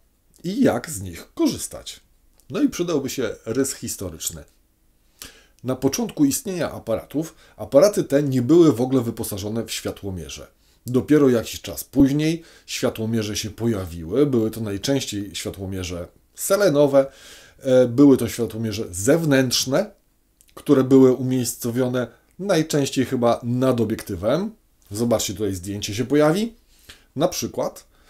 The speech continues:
mam taki jeden aparacik w domu, nawet już wam go kiedyś pokazywałem. Taki bez światłomierza też posiadam. I jakieś, słuchajcie, czterdzieści lat temu powstały aparaty, które były wyposażone w technologię T T L.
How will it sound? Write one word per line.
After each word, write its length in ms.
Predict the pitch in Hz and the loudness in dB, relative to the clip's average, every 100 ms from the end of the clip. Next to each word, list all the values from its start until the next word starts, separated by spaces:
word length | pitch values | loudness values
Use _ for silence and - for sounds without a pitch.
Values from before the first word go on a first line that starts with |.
| - _ - | -20 _ -4
mam 220 | 120 147 | 0 2
taki 220 | 135 120 127 | 0 -2 -2
jeden 180 | 120 | 0
aparacik 460 | 120 123 139 123 113 | 0 2 0 0 -6
w 40 | |
domu, 340 | 113 101 98 127 | -6 -4 -4 -4
nawet 200 | 110 107 | -4 -6
już 120 | 110 | -6
wam 220 | 117 113 | -4 -4
go 100 | 110 | -6
kiedyś 260 | 104 110 95 | -8 -10 -10
pokazywałem. 800 | 98 110 95 92 78 98 147 160 | -12 -10 -10 -10 -8 -8 -8 -8
Taki 320 | - 123 131 | -8 -6 0
bez 160 | 135 - | 2 2
światłomierza 480 | 123 135 117 113 | -2 -2 0 0
też 140 | 113 107 | -2 -6
posiadam. 520 | 98 90 73 123 175 _ _ _ _ - | -10 -10 -8 -8 -8 _ _ _ _ -8
I 260 | 185 233 226 | -4 0 0
jakieś, 680 | 202 - 196 165 - - _ _ | 0 0 2 2 0 -6 _ _
słuchajcie, 680 | - - 160 - - 151 - | -16 -12 -12 -12 -6 -6 -4
czterdzieści 800 | 135 - - 123 123 139 - - | -6 -6 -6 -6 -2 -2 0 -2
lat 280 | 117 101 - | -4 -4 -4
temu 300 | 113 82 69 _ _ _ _ _ _ _ - | -6 -6 -10 _ _ _ _ _ _ _ -2
powstały 640 | 139 - - 156 190 226 | -2 -2 0 4 4 2
aparaty, 600 | 160 139 113 87 73 110 113 | 0 -2 0 -2 -6 -12 -6
które 320 | - 139 143 | 0 2 2
były 320 | 127 117 131 | 2 4 2
wyposażone 760 | 127 110 - 110 101 92 117 135 _ _ _ | 0 -6 -6 -6 -6 -6 -8 -10 _ _ _
w 140 | - | -14
technologię 680 | - 233 - 196 139 123 127 - _ _ | -4 -4 -2 2 2 2 0 -2 _ _
T 140 | - 208 | -2 0
T 220 | 180 - | 2 0
L. 240 | 104 73 | -2 -8